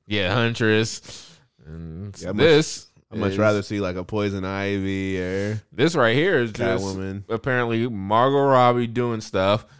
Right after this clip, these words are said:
Speaker 1: Looked very like sh-, they were trying to do, like, Deadpool-esque stuff.
Speaker 2: I ain't like it.
Speaker 1: No.
Speaker 2: <laughs> I
Speaker 1: And
Speaker 2: did
Speaker 1: then they
Speaker 2: not like
Speaker 1: had w-, white ass, uh,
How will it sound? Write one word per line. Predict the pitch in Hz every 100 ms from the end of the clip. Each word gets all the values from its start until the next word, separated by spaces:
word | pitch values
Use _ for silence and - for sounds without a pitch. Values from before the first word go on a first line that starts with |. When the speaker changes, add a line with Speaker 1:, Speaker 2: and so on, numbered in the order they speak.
| _
Speaker 1:
Looked | - 120 175 117
very | 113 135 127 123
like | 120 113 113
sh-, | - - -
they | 127
were | 117
trying | 131 117
to |
do, | 107
like, | 101 92 104
Deadpool-esque | 117 123 104 113 101 98 98 -
stuff. | - 98 92 113 - -
Speaker 2:
I | 87 92
ain't |
like | 87 85
it. | 82 -
Speaker 1:
No. | 104 98 95 92 92 95 104 113 -
Speaker 2:
<laughs> | 233
I | -
Speaker 1:
And | 226
Speaker 2:
did |
Speaker 1:
then | 220 226 254
they | 220
Speaker 2:
not | -
like |
Speaker 1:
had | 151 131 127 139 - 156 _ _
w-, | 110 110 -
white | - 143 160
ass, | 156 156 156 147
uh, | 160 123 120 117 120 127